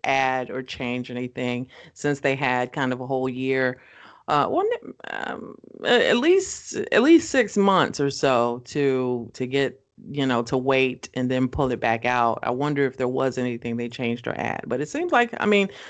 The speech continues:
the story was written, um, not to mention, I don't know if I'm pronouncing his name correctly, but Leigh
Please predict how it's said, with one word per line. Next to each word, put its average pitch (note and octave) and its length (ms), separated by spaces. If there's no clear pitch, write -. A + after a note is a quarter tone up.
the E3+ 100
story A3 420
was E3 220
written, G3 440
um, D#3 460
not G3+ 300
to A3 100
mention, G3 400
I E3 80
don't F#3+ 140
know F3 100
if E3 100
I'm F3 120
pronouncing D3+ 500
his C#3+ 200
name D#3 280
correctly, C3 400
but B2+ 220
Leigh F3+ 240